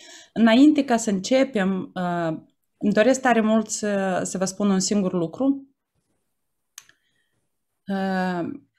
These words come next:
știți că politicienii fac politică, dar de fapt, uh, vin în Parlament, uh, și în guvern ca să facă politici pentru oameni. Uh, de aceea, uh, asta este intenția noastră pentru, pentru această seară,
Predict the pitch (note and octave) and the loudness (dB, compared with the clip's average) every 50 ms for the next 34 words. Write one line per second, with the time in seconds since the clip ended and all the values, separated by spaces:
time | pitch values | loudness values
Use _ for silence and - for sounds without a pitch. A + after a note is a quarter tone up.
0 | _ _ _ _ _ _ _ _ _ _ - - - - C#4 C#4 - C4+ - B3 | _ _ _ _ _ _ _ _ _ _ -14 -8 -2 -2 -2 0 0 0 0 2
1 | A#3 A3+ A3 - - - C4 B3+ B3 A#3 A3+ A#3 A3+ A3 A3 - - G#3 G#3 A3 | 2 2 0 -2 -4 -2 0 2 4 4 4 4 2 0 0 -2 -2 0 2 2
2 | B3 A#3 B3 A#3 A3+ - G3+ F3+ G3+ G3 G3 F#3 E3+ F3+ F3+ - A#3 A#3 A#3 A#3 | 0 0 -2 -2 -2 -2 -2 0 0 0 0 -2 -2 -4 0 2 2 2 2 0
3 | - - - G3 F#3 F#3 F3+ F3+ E3+ E3 D#3+ A3 G#3+ G3+ G3 F#3+ F#3 F#3 G3 F#3 | -4 -10 -6 -4 -2 0 0 -2 -4 -4 -2 -2 -2 0 0 -2 -2 -2 -2 -2
4 | F3+ F#3 F3+ F3+ F#3 G3 F#3+ F#3 F3+ F3 F3 - - E3 D#3+ D#3+ D3+ D#3+ D#3+ - | -2 -2 -2 -2 -2 -2 -2 -2 -4 -4 -6 -8 -6 -4 -4 -4 -4 -4 -4 -2
5 | F#3+ F3+ F3 E3 E3+ F3 E3 G3+ G#3 F#3 F#3 F3+ - F#3 F3+ - F3 - G3 F#3 | -2 0 0 0 0 0 0 0 0 0 -2 -2 -4 -4 -4 -4 -4 -4 -4 -4
6 | F#3 F3+ D#3 - F3+ F3 F3+ F3+ F3+ D#3 - - D3+ C#3+ - - - D#3+ D3+ D#3 | -2 -4 -4 -2 0 2 2 2 0 0 -2 -6 -6 -6 -6 -6 -4 -2 -2 0
7 | - D#3 D3+ C#3+ C3 C3 - - - - - - - - - - - - _ - | 0 0 0 0 0 -2 -2 -4 -6 -10 -12 -16 -20 -20 -20 -20 -20 -20 _ -4
8 | E3 D#3+ D#3 D3+ D3 D#3 F#3 F3+ F3 F3 - B3 B3 B3+ B3 A3+ A3 A3 G#3+ G#3 | 0 0 2 2 2 2 0 0 0 2 2 4 4 6 4 4 4 4 2 2
9 | G#3 G3+ - - _ _ _ - F#3 F#3 F3+ F3 F3 E3 E3+ - - - - - | 0 -2 -6 -12 _ _ _ -8 -6 -6 -6 -6 -8 -10 -12 -16 -18 -20 -20 -14
10 | - - G3+ G#3 G3+ - G3+ G3+ G3+ - - - G#3+ G3 F#3+ F#3 F3+ F3+ F#3 F#3 | -6 -4 -4 -4 -2 -2 -2 -2 -2 -4 -4 -2 0 2 2 4 4 4 2 2
11 | F3+ F3 F3 A3 A3 A#3 A3+ C4 C#4 B3 B3 A3+ G3+ G#3 G#3 - G3+ G3 - G3 | 0 2 2 2 4 4 4 2 2 2 2 2 0 0 -2 -6 -8 -8 -6 -6
12 | F#3 F3+ F#3 - F3+ F3 E3+ D#3+ D#3+ F3+ E3+ E3 F3+ F3 E3+ - F#3 F#3 F3+ - | -6 -6 -4 -4 -2 -2 -2 -2 -2 -2 -2 -2 -2 -4 -4 -4 -4 -4 -6 -6
13 | - - E3+ E3 E3 E3 - - D#3+ D#3 E3 F#3+ A3 C#4 | -6 -4 -4 -4 -4 -4 -2 0 0 0 0 0 -2 -4